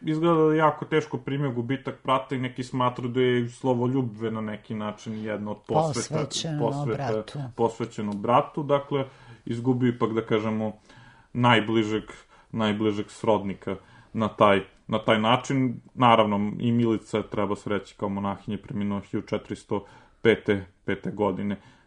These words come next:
Speaker 2: A
Speaker 1: I
Speaker 2: šta biva sa njegovom sestrom Oliverom posle Bajazitove smrti?
Speaker 1: Da, o, s-, mnogi smatraju da upravo i Stefan s Bajazitom tako srdačan odnos izgradio zahvaljujući Oliveri, da je ona imala uticaj veliki s Bajazita. Ona, naravno, i ona biva u tim,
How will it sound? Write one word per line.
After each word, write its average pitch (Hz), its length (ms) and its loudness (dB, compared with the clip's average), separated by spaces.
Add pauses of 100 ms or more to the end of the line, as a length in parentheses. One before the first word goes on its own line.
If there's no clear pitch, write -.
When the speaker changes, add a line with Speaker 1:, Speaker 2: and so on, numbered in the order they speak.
(100)
Speaker 2:
A - 120 0
Speaker 1:
I 175 40 6
Speaker 2:
šta 185 220 2
biva 190 280 2
sa - 140 -2
njegovom 175 360 2
sestrom 160 500 0
Oliverom 143 560 0
posle 139 280 -6
Bajazitove 123 640 -4
smrti? 147 560 -6
Speaker 1:
Da, 143 340 4 (100)
o, 117 520 4 (400)
s-, - 120 -20
mnogi 156 500 4
smatraju 160 420 -2
da 165 60 0
upravo 165 440 2
i 151 140 0
Stefan 156 580 0 (120)
s 123 160 -6
Bajazitom 127 580 4
tako 120 280 0
srdačan 127 520 0
odnos 120 280 -2
izgradio 113 440 2
zahvaljujući 107 640 -2
Oliveri, 107 420 4
da 101 120 0
je 101 80 4
ona 104 200 4
imala 95 220 -4
uticaj 104 420 -6
veliki 110 340 -2
s 101 60 -8
Bajazita. 143 540 -4
Ona, 170 220 2
naravno, 147 460 4
i 135 100 4
ona 139 180 6
biva 120 300 4
u 110 80 0
tim, 110 280 -2